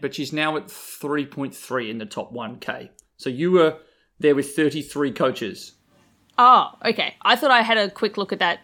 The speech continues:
Speaker 2: straight away when they updated the stats, but maybe it wasn't actually updated. Um, but I think that's actually all trades from today because I looked at this l-, Sunday night. But anyway, either way,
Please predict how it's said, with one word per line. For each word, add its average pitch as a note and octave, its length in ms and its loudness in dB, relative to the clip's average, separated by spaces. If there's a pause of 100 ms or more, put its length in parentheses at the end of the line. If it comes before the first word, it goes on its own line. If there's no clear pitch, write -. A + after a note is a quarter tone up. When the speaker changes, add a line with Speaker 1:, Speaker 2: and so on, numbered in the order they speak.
(120)
Speaker 2:
straight F#3+ 400 0
away F3 240 0
when E3+ 220 -6
they E3 140 -2
updated - 520 -6
the - 80 -10
stats, - 480 -6
but - 160 -10
maybe F3+ 360 -6
it - 120 -10
wasn't - 280 -14
actually - 300 -14
updated. - 460 -16 (1160)
Um, A3 340 6
but A#3 120 8
I A3 60 6
think B3 220 -2
that's B3+ 220 4
actually A#3 300 4
all G#3+ 120 4
trades F#3+ 400 0
from F3 180 -8
today E3 500 -6 (760)
because F#3 460 -6
I F3+ 120 -2
looked F#3+ 180 -6
at - 80 -12
this - 220 -10
l-, F#3 160 -12
Sunday E3+ 320 -12
night. - 240 -18 (760)
But A#3+ 100 2
anyway, D#3+ 300 -4 (120)
either B3 180 2
way, G3 300 -2